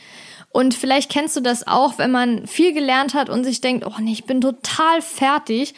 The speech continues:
Aber wenn man dann im Bett liegt, merkt man, "Ja, mein Körper will noch gar nicht schlafen,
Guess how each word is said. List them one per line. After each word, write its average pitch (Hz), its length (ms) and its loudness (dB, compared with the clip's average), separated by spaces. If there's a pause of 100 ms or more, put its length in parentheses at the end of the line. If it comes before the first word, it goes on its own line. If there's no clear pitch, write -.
(260)
Aber 247 220 0
wenn 269 80 0
man 320 100 0
dann 294 140 0
im 247 80 4
Bett 311 280 0
liegt, 247 240 -4
merkt 247 220 0
man, 269 140 -2
"Ja, 247 100 -2
mein 247 200 0
Körper 269 360 -2 (160)
will 330 100 2
noch 277 200 0
gar 202 120 0
nicht 196 200 -2
schlafen, 220 480 -2